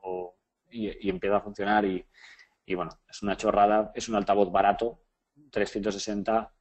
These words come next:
y que creo que, que está mucho por venir, que es un test que está aprendiendo mucho y que han abierto la api a terceros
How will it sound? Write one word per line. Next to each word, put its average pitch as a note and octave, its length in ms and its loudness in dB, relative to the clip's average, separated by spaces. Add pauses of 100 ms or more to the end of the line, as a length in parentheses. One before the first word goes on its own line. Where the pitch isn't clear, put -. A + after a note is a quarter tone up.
y G2 180 -4
que F#2 160 -6
creo F#2+ 240 2
que, F2+ 420 0 (720)
que A#2 120 -2
está A#2 260 2
mucho B2+ 320 2
por A2+ 160 6
venir, A#2 260 2
que A#2+ 120 0
es - 100 -4
un A2 180 -4
test A#2+ 300 4
que G#2+ 80 -6
está - 180 -2
aprendiendo A2+ 560 2
mucho B2 380 4
y A2 100 4
que G#2+ 100 -2
han G2+ 120 2
abierto G#2 320 2
la G2+ 100 6
api G#2 160 4
a G2+ 60 2
terceros G#2 640 0